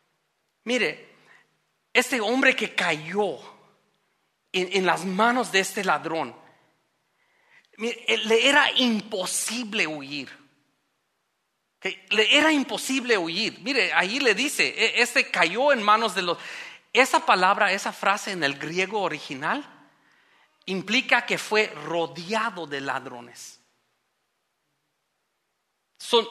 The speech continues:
él no tenía un escape, no tenía manera de huir de esa situación. Am, lo rodearon,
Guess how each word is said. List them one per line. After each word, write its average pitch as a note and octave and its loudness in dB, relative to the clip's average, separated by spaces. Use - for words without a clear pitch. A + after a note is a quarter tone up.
él C4 4
no D4+ 4
tenía A#3+ 2
un A3+ -2
escape, G#3 -4
no C4 2
tenía B3+ 4
manera G3+ 4
de F#3+ 4
huir F#3 2
de F3+ 4
esa G3 2
situación. F3+ -2
Am, G3 6
lo G#3+ 6
rodearon, A3 6